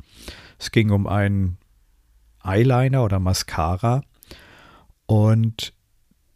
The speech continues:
das Spannende war, dass die Schauspielerin zum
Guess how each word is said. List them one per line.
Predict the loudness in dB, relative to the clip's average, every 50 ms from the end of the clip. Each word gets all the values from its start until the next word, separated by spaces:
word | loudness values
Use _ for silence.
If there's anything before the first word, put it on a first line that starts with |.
| _ _ _ _ _ _ _ _ _ _ _ -6
das | -4 -4
Spannende | -4 -2 -2 0 2 2 2 0 0 -2 0
war, | 0 0 2 2 0 0
dass | 0 -2 -4 -4 -6
die | -6 -6 -6 -6 -6
Schauspielerin | -8 -8 -4 -2 -2 -2 -2 -2 -2 -2 0 0 0 0 2 2 0 0 0 -2 -2 -4 -8 _
zum | -14 -16 -12 -10 -8 -8 -8 -10 -12